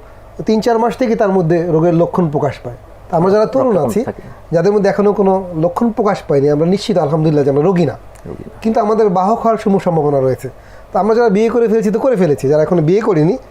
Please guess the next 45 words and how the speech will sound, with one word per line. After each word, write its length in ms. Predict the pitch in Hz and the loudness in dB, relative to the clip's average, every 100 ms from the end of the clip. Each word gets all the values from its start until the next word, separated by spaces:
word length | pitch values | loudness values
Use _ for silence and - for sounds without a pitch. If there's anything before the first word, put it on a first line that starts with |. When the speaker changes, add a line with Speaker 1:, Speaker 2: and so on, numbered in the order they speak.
| - - - - - | -20 -20 -20 -16 -4
Speaker 1:
আমাদের 460 | 170 190 208 214 | -2 2 2 2
যদি 220 | 190 190 202 | 2 2 0
এখনো 420 | 180 208 220 226 | 2 2 2 0
এটা 140 | 202 185 | 0 0
নিশ্চিত 300 | 202 240 - | 0 -2 -2
হওয়া 120 | 185 175 | 0 2
না 120 | 170 | 2
হয় 140 | 170 | 2
যে 80 | 151 | 2
আমরা 120 | 151 | 0
বাহক 280 | 143 160 160 | 0 -2 -2
কি 100 | 202 | 0
না, 160 | 175 - - - - - - | 0 0 -6 -20 -20 -20 -6
আমি 140 | 151 170 | 0 0
আপনাদেরকে 480 | 156 170 170 170 | 2 0 0 2
এই 220 | 180 175 170 | 4 4 4
অনুষ্ঠানের 360 | 165 - 175 | 2 0 2
মাধ্যমে 400 | 170 156 160 170 175 165 | 2 2 2 0 0 0
মানে 180 | 151 | 0
ভীষণ 380 | 143 156 226 254 | 0 0 0 0
করে 160 | 247 220 | 0 2
অনুরোধ 200 | 214 196 | 2 0
করতে 260 | 208 180 | -2 -2
চাই, 220 | 160 147 196 - - - - | 0 -2 -2 -12 -20 -20 -8
আমরা 180 | 151 156 | -2 0
যেন 120 | 170 175 | 2 0
খুব 180 | - - | -4 -4
শীঘ্রই 280 | 226 196 | -2 2
নিশ্চিত 360 | 196 175 196 170 | 0 0 -2 0
হই 60 | 160 | 0
আমরা 280 | 139 135 - - - - | 0 -2 -6 -20 -20 -10
বাহক 340 | 135 143 156 151 - | -4 0 0 -2 -4
কি 120 | 143 | -2
বাহক 220 | 135 131 - | -2 -4 -4
নই। 40 | |
Speaker 2:
বাহক 160 | 131 123 | -4 -4
নই, 320 | - - - - | -8 -16 -8 -2
জি। 60 | |
Speaker 1:
এবং 140 | 160 175 | 0 2
নিশ্চিত 340 | 214 254 - | 0 -2 0
হই 120 | 233 | 0
যেন 140 | 226 220 | 2 0
আমরা 360 | 190 190 180 330 - - - - - - - - - - - - | 2 2 0 -4 -16 -20 -20 -20 -20 -20 -20 -20 -20 -20 -14 -4
সংসার 320 | 160 175 143 | -2 -2 -2
জীবন, 240 | 147 139 | 0 -2